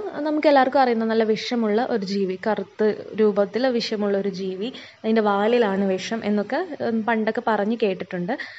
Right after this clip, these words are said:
അതിൻ്റെ ഇമേജാണ് ഞാനിവിടെ ഇട്ടിരിക്കുന്നത്. അത് കാണുമ്പോൾ എല്ലാ, ഒരുവിധം എല്ലാവർക്കും അറിയുന്ന ഒരു ജീവിയാണ് തേൾ. അപ്പോൾ തേള് അവരുടെ വീട്ടിലേക്ക് കയറി വന്നു. നല്ല മഴയുള്ള സമയമാണ്. അപ്പോൾ എവിടെ നിന്നോ കയറി വന്നു. കയറി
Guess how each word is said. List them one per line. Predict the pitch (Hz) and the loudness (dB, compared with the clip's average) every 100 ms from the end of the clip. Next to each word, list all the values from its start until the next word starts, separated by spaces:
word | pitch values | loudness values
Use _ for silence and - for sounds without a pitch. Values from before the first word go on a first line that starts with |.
| - 254 | -8 0
അതിൻ്റെ | 254 262 247 | 2 4 4
ഇമേജാണ് | 247 262 247 233 254 233 | 4 6 6 4 0 0
ഞാനിവിടെ | 214 214 202 196 | 0 0 0 0
ഇട്ടിരിക്കുന്നത്. | 202 202 196 196 196 | -2 -2 -2 -2 -2
അത് | 190 208 | -2 -2
കാണുമ്പോൾ | 196 196 202 202 | -2 -2 0 0
എല്ലാ, | 185 | 2
ഒരുവിധം | 185 185 220 | 0 2 4
എല്ലാവർക്കും | 226 220 240 254 | 4 4 4 2
അറിയുന്ന | 214 214 240 | 2 2 2
ഒരു | 247 233 | 2 2
ജീവിയാണ് | 226 226 196 226 226 | 2 2 0 0 -2
തേൾ. | 160 - - - - | -2 -6 -14 -20 -10
അപ്പോൾ | 226 240 247 | -6 0 2
തേള് | 226 262 254 269 - - - 214 | 4 6 4 2 -4 -16 -6 -2
അവരുടെ | 208 240 | 2 2
വീട്ടിലേക്ക് | 220 190 190 214 | 2 2 0 2
കയറി | 247 208 180 | 4 4 2
വന്നു. | 170 190 | 0 -2
നല്ല | 196 220 | 0 2
മഴയുള്ള | 220 196 196 202 202 | 4 4 4 0 -2
സമയമാണ്. | 180 180 180 | -2 -2 -2
അപ്പോൾ | 220 233 | 0 2
എവിടെ | 208 214 214 | 2 2 0
നിന്നോ | 208 294 - | -2 -2 4
കയറി | 294 269 185 | 4 6 2
വന്നു. | 175 175 | -2 -2
കയറി | 190 196 | 2 2